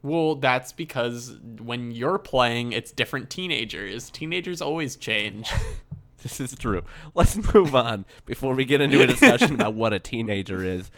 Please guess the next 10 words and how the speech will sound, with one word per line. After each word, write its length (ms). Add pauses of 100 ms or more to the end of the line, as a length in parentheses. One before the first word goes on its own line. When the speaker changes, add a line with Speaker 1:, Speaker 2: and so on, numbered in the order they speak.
(200)
Speaker 2:
'cause 160
I'm 260
just 300
not, 340 (160)
I'm 220
not 380
there 260
right 260
now. 440 (1400)
Um, 440